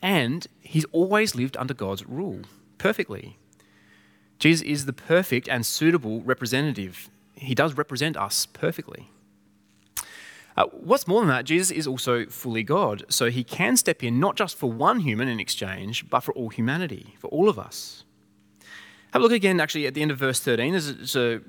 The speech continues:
yeah, a pretty important thing to draw your attention to. And at the end of verse thirteen, we're told about the glory of our great God and Saviour, Jesus Christ. Our great God and Saviour, Jesus Christ.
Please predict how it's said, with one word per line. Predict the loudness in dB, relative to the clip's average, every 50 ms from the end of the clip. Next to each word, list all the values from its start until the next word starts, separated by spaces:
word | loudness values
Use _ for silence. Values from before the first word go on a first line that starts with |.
| -8
yeah, | -6 -6 -6 -6 -8 -12 -20 -20 -18
a | -16 -16 -18 -18 -20 -20 -12
pretty | -6 0 2 2
important | 2 2 2 0 -2 -2 -2
thing | -2 -2 0
to | 0 0 -2
draw | -2 -4 -6 -2 -2
your | 0 0
attention | -2 -2 -4 -4 -4 -6 -8
to. | -8 -6 -6 -6 -6 -8 -10 _ _ _ _ _ _ _ _ _ _ _ _ _ -20 -18 -16 -16 -16 -4 2
And | 4 4 4
at | 6
the | 6 4
end | 4 6
of | 4
verse | 2 2 4
thirteen, | 4 2 2 2
we're | 0 -2
told | 0 2 2 2
about | 4 2 0
the | -2 -2
glory | -2 0 2 4 4 6 6 4
of | 4 2 0
our | -2 -4
great | -2 0 0 0 0 0 -4 -2
God | 0 0 2 2 0 0 -2
and | -2 0 0 0 0
Saviour, | 0 0 -2 -2 -2 -4 -4 -4 -4 -4 -4
Jesus | -4 -4 -4 -4 -4
Christ. | -2 0 2 2 2 0 -4 -8 -10 -12 -12 -16 -20 _ -20 -20 -20 -20 -20 -20 _ _ 0
Our | 0 0 0
great | 0 0 2 2 2 0 -2 -6 _
God | -2 0 0 0 0 -2 -4 -4 -2
and | -2 0 0 0
Saviour, | -2 -2 -2 -4 -4 -6 -6 -8 -8 -8 -10 -14 -20 _ _ _ -6
Jesus | -2 -2 -2 -2 -4 -6
Christ. | -6 -6 -6 -6 -6 -8 -8 -10 -10 -12 -16 -18